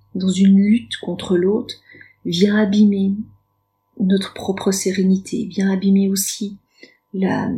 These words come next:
sérénité des enfants, de tout le monde. Et quelque part, de dire «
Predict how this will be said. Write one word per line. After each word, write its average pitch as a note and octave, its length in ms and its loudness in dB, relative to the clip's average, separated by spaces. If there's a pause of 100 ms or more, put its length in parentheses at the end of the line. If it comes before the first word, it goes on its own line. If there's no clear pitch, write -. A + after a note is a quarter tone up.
sérénité F#3+ 600 0
des F#3+ 260 0
enfants, F#3+ 340 -6
de F3+ 80 -8
tout - 180 -12
le F#3 80 -6
monde. E3 280 -6 (580)
Et G3+ 320 2 (460)
quelque G3+ 300 0
part, A3 520 -4 (240)
de F3+ 320 -2
dire « G#3 380 0